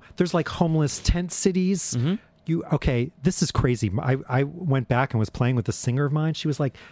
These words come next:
Speaker 1: "Check out this gift bag that we got for playing this holiday party." It was basically, like, air filter masks, like, hand warmers, like, hand sanitizer, the, the gift they gave everyone was basically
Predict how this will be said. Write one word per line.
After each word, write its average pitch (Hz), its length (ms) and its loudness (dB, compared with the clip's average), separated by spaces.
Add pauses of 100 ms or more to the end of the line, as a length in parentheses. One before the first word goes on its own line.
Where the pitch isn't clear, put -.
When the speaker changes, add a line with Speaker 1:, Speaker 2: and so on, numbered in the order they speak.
(200)
Speaker 1:
"Check - 300 -2
out 226 100 0
this - 160 0
gift - 400 -4
bag 107 360 -2 (180)
that 110 200 0 (380)
we 117 220 2
got 123 340 -2
for 101 320 -2 (220)
playing 123 280 0
this 98 120 -2
holiday 113 420 0
party." 113 480 -8 (520)
It 160 80 0
was 170 140 2
basically, 160 440 0
like, 120 460 0 (680)
air 165 300 2
filter 160 500 0
masks, 156 920 0 (300)
like, 135 200 0
hand 175 360 0
warmers, 151 640 0
like, 127 200 -4
hand 147 340 -2
sanitizer, 151 760 0 (420)
the, 180 160 -8
the 156 200 -2
gift 147 520 -2
they 139 120 2
gave 147 260 0
everyone 110 340 2
was 113 120 0
basically 120 520 -2